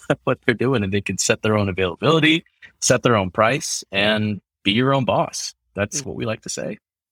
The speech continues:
Speaker 2: Yeah. So in that sense, you're empowering a whole generation of young people to become entrepreneurs, aren't you? To sell their knowledge rather than their time.
Speaker 1: Absolutely.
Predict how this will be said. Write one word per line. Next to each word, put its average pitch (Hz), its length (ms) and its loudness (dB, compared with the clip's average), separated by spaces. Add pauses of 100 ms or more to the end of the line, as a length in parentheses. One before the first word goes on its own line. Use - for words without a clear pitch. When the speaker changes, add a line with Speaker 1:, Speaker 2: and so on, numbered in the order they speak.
(240)
Speaker 2:
Yeah. 170 220 4
So 151 200 4
in 143 120 2
that 202 220 2
sense, 135 340 2
you're 135 460 4 (160)
empowering 151 580 2
a 123 40 -4
whole 196 300 0
generation 139 640 0
of 107 100 -4
young 139 220 2
people 117 400 -2
to 127 120 -6
become 127 560 0 (560)
entrepreneurs, 135 880 0
aren't 175 240 0
you? 120 120 0
To 131 140 -4
sell 160 320 2
their 123 180 4
knowledge 120 720 0 (520)
rather 123 540 2
than 117 180 0
their 113 200 2
time. 156 420 -2 (800)
Speaker 1:
Absolutely. 95 760 -4